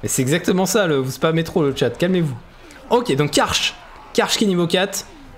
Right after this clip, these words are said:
ici, donc, euh, pareil, hein, il s'en sort plutôt bien, Waldar qui est là. Donc en vrai, je pense qu'on a d'un côté, euh, on a d'un côté Tekitos qui, voilà, qui, qui mène la danse, euh, avec, euh, son Angmar.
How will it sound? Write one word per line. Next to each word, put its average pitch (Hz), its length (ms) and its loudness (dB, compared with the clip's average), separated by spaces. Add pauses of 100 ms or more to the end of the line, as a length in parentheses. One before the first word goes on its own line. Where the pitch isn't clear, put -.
(200)
ici, 170 380 0
donc, 127 220 0
euh, 113 220 2
pareil, 120 420 2
hein, 117 160 2
il 101 260 -2
s'en 123 140 -4
sort 117 180 -4
plutôt - 220 -2
bien, 120 320 0
Waldar 117 380 2
qui - 120 -2
est 120 40 0
là. 143 180 0 (260)
Donc 127 80 0
en 175 80 4
vrai, 262 320 -2
je 147 140 -6
pense 240 180 -2
qu'on 135 260 2
a 135 100 2
d'un 156 160 2
côté, 180 500 -2 (420)
euh, 120 680 2
on 123 120 -2
a 135 80 -2
d'un 190 160 0
côté 190 320 0
Tekitos 226 640 -2
qui, 123 400 0 (520)
voilà, 156 280 2
qui, 123 260 -6
qui 165 160 -2
mène 196 300 2
la 185 100 2
danse, 180 460 0
euh, 117 520 2
avec, 117 440 0
euh, 113 680 2
son 127 340 0
Angmar. 143 640 0